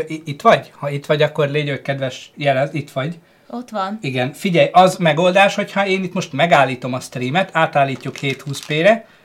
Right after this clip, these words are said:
Speaker 1: és utána újraindítjuk a streamet. Az, az jó lehet?
Speaker 2: Az jó lesz nektek úgy?
Speaker 1: Az jó lehet nektek, és akkor lesz kép? Nem szeretnénk kicseszni azokkal, akik csak
Speaker 2: Igen, mert se kép, se hang.
Speaker 1: Igen.
Speaker 2: Azt
Speaker 1: Mert hogy
Speaker 2: mondják.
Speaker 1: menet közben így most nem engedi átállítani, ahogy látom.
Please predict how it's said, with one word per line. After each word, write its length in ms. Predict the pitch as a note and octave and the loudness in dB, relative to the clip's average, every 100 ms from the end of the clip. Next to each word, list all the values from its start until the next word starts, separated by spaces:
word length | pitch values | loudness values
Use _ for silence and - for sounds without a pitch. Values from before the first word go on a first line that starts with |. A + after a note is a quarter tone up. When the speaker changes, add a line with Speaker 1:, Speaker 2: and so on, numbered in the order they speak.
| _ | _
Speaker 1:
és 140 | - - | -14 -6
utána 200 | D3+ D#3 | -2 0
újraindítjuk 540 | D3 C#3+ D3 D3+ E3+ | 0 0 0 -2 -2
a 40 | F3+ | -4
streamet. 500 | F3 G#3 D#3+ B2+ - | -4 -4 -2 -4 -8
Az, 360 | - D3 C3 - | -4 -4 -4 -8
az 200 | - C3 | -6 -4
jó 140 | B2+ B2+ | -4 4
lehet? 300 | A3 E3+ B2+ | 6 6 0
Speaker 2:
Az 120 | G#3+ | -6
jó 100 | G#3+ | -8
lesz 200 | A#3 B3 | -8 -8
nektek 460 | C#4+ C#4 _ G#3+ - | -10 -10 _ -12 -10
úgy? 280 | G#3+ F3 E3 | -14 -10 -6
Speaker 1:
Az 100 | A#2+ | 0
jó 120 | D3 | 4
lehet 200 | D3+ E3+ | 4 4
nektek, 300 | G#3 - C#3+ | -2 -4 -6
és 100 | C#3+ | -6
akkor 180 | C#3 C3 | -4 -4
lesz 220 | B2 - | -4 -4
kép? 300 | G3 C#3+ - _ _ _ _ _ _ _ _ | -6 -6 -8 _ _ _ _ _ _ _ _
Nem 160 | E3 | 0
szeretnénk 380 | E3 D3 C3+ C#3 | 2 0 -2 -6
kicseszni 360 | D3 - C#3+ D3+ | -6 -4 -4 -2
azokkal, 320 | C3 - C3+ | -2 0 0
akik 220 | C3 C#4+ C#4+ | 0 -2 -2
csak 100 | C4+ | -4
Speaker 2:
Igen, 300 | A3+ A3+ A3 | -2 -4 -4
mert 220 | G#3+ A3 | -6 -8
se 200 | B3+ A#3 | -10 -10
kép, 200 | A3+ A3 | -10 -10
se 280 | - A3+ G#3+ | -8 -8 -6
hang. 520 | G#3 G3+ G3 G3 F#3+ _ _ _ _ _ | -8 -8 -10 -14 -18 _ _ _ _ _
Speaker 1:
Igen. 400 | - C3 B2+ A#2+ - | -8 -4 -4 -6 -8
Speaker 2:
Azt 300 | G#3+ G#3 - | -10 -10 -10
Speaker 1:
Mert 140 | G#3 | 2
hogy 0 | |
Speaker 2:
mondják. 260 | F3 E3+ E3+ G3 | 4 4 2 4
Speaker 1:
menet 160 | D3+ - | 2 0
közben 260 | D#3+ D#3+ | 0 2
így 80 | E3+ | 2
most 180 | F3 - | 2 -2
nem 120 | E3+ | -2
engedi 300 | C3+ C3+ C#3 | -2 -2 0
átállítani, 640 | C3+ B2+ C3+ C3+ B2+ C#3 C#3 | -2 0 -4 -4 -6 -6 -4
ahogy 180 | C3 | -4
látom. 560 | C3 C3 - A3+ B3 - | -2 -2 2 2 2 -8